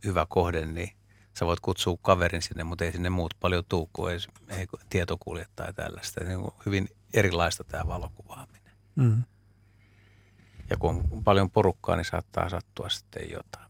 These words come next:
Speaker 1: Mutta, mutta ei se, kovalla innolla odotellaan ja, ja, ja toivottavasti lumista talvea, että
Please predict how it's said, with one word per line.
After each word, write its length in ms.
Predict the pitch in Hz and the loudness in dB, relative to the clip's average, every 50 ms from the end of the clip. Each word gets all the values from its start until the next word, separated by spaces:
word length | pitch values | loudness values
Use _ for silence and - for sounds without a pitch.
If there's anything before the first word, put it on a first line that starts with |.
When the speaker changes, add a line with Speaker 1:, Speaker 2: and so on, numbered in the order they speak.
| _ | _
Speaker 1:
Mutta, 240 | _ _ _ - - - _ _ - - - - _ - | _ _ _ -20 -20 -20 _ _ -18 -18 -18 -18 _ -2
mutta 140 | - 127 139 | 4 8 8
ei 80 | 117 95 | 10 10
se, 140 | 120 123 107 - - - - - - - - - - - - - - - - - _ _ _ _ _ _ _ _ _ _ _ _ _ _ _ - | 8 6 6 4 -2 -12 -14 -12 -12 -12 -12 -10 -10 -10 -10 -12 -12 -14 -18 -20 _ _ _ _ _ _ _ _ _ _ _ _ _ _ _ 6
kovalla 320 | 165 156 135 107 101 104 | 8 10 10 10 10 10
innolla 420 | 135 156 143 123 107 98 98 98 | 10 10 8 8 8 8 8 8
odotellaan 500 | 117 123 113 98 - 95 92 95 95 92 | 8 8 8 8 8 6 8 8 8 10
ja, 140 | 92 95 95 - - - - | 8 8 6 4 2 2 2
ja, 140 | 104 98 - - - | 2 2 2 0 0
ja 180 | 104 98 98 87 - - - - - - - - - - 123 | 2 2 2 0 -4 -10 -20 -20 -20 -20 -20 -20 -18 -6 4
toivottavasti 440 | - 131 117 104 101 110 - - 117 | 6 8 8 8 8 4 2 4 4
lumista 340 | 117 123 117 101 - - 95 | 6 8 6 6 6 2 2
talvea, 420 | - 110 110 104 101 92 92 87 | 6 6 6 8 6 6 6 6
että 140 | 87 - - | 4 4 0